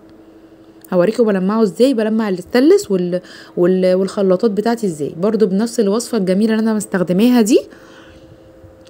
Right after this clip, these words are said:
ببخ كده على الحوض كويس جدا. وفكره البخاخه دي حلوه جدا بجد، لازم تجربوها.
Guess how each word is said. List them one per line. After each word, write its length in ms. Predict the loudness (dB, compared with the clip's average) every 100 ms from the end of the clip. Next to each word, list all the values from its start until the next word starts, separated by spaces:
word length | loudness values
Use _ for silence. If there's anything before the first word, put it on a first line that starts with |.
| -16 -2
ببخ 300 | 0 0 -2
كده 220 | 0 0
على 160 | 0 -2
الحوض 240 | -2 -4
كويس 340 | 0 2 2 0
جدا. 380 | -4 -2 -2 -2 -4 -12 -20 -20 -20 -20 -20 -20 -20 -20 -20 -20 -20 -20 -20 -20 -20 -20 -20 -20 -20 -20 -20 -20 -10
وفكره 360 | -6 -2 -2 0
البخاخه 420 | 0 -2 -4 -4
دي 120 | -2
حلوه 420 | 0 2 2 0 0
جدا 420 | 0 -2 -6 -4
بجد، 280 | -4 0 0
لازم 220 | 2 0
تجربوها. 600 | 0 -2 -2 -4 -6